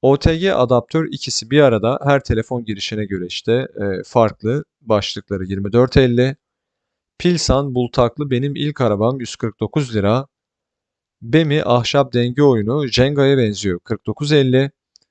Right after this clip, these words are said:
Kitap okuma ışığı otuz dokuz elli. Sluban eğlenceli bloklar farklı çeşitlerde yirmi yedi elli.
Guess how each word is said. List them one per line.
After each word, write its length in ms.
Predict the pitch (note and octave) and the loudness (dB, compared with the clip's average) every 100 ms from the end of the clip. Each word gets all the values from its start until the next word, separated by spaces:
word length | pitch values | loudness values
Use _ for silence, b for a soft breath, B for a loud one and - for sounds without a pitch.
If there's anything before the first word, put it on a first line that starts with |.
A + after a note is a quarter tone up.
| _ _ _ _ - | _ _ _ _ -12
Kitap 300 | - F3+ D#3+ | 0 2 2
okuma 360 | C3+ C#3 C3 | 0 0 0
ışığı 320 | G2+ - F#2+ F2+ | 0 -4 -8 -4
otuz 340 | G#2 - B2 | -4 -2 -2
dokuz 300 | A2+ A2 A#2+ | -2 -4 0
elli. 400 | A#2 A#2 A#2 A#2+ - _ _ _ _ _ _ _ - | 0 2 2 0 -4 _ _ _ _ _ _ _ -8
Sluban 560 | - D#3+ F3+ C#3 C3 | -4 0 2 4 2
eğlenceli 640 | C#3+ A2 A2 A2+ G#2+ C3+ | 2 2 2 0 0 -2
bloklar 460 | D3 B2+ A2+ A#2 C3 | 0 -2 0 0 -2
farklı 360 | - A#2+ A#2 D3 | 0 -2 -2 -8
çeşitlerde 680 | - A#2 A#2 A2 G#2 G2+ | -6 -6 -6 -2 -2 0
yirmi 340 | C3+ B2+ A2+ A#2 | -2 -2 -4 -2
yedi 180 | A#2 C3 | 0 2
elli. 340 | A#2+ F#2 F2 | 2 0 -8